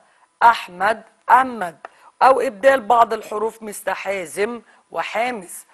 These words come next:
ورمضان ومرضان. تعالوا ننتقل إلى سؤال آخر تحت عنوان:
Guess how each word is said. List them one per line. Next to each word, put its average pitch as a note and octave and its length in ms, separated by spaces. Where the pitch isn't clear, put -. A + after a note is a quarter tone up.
ورمضان F#3+ 1080
ومرضان. F3 960
تعالوا F#3 280
ننتقل F3 480
إلى E3+ 200
سؤال E3+ 320
آخر G#3 360
تحت - 320
عنوان: F#3+ 640